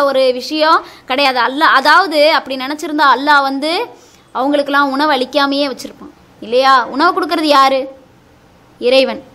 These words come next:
இறைவன் வேறையா நினைக்கிறானா? இல்லையே. எல்லா மக்களுக்கும் உணவு கொடுக்குறான் இல்லையா? எல்லா மக்களுக்கும் காசை கொடுக்குறான், எல்லா மக்களுக்கும் உணவு கொடுக்குறான், எல்லார் மேலேயும் அன்பு வைக்கிறான். இறைவனுடைய அன்பு எப்போவுமே தொண்ணூத்தொன்பது மடங்கு தான் நம்ம, நம்மளுடைய மக்கள் மேல.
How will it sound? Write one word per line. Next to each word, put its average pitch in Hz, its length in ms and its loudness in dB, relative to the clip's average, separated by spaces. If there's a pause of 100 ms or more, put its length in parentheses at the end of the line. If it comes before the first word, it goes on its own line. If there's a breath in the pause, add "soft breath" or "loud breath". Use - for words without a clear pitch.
(140)
இறைவன் 285 420 2
வேறையா 285 240 2 (100)
நினைக்கிறானா? 262 440 0 (600)
இல்லையே. 277 380 0 (160)
எல்லா 285 360 0
மக்களுக்கும் 330 500 0
உணவு 277 140 2
கொடுக்குறான் 226 380 -8 (100)
இல்லையா? 277 360 2 (560 loud breath)
எல்லா 262 280 0
மக்களுக்கும் 330 540 0
காசை 269 240 2
கொடுக்குறான், 262 480 4 (360)
எல்லா 285 260 2
மக்களுக்கும் 370 500 0
உணவு 320 180 4
கொடுக்குறான், 285 480 4 (320 loud breath)
எல்லார் 349 480 4
மேலேயும் 427 300 0
அன்பு 320 180 -4
வைக்கிறான். 262 380 -2
இறைவனுடைய 320 560 -2
அன்பு 320 220 -4
எப்போவுமே 392 420 0
தொண்ணூத்தொன்பது 320 500 -2
மடங்கு 285 300 -4
தான் 285 160 -2
நம்ம, 262 260 -6 (100)
நம்மளுடைய 277 380 -2
மக்கள் 262 340 -4
மேல. 233 140 -2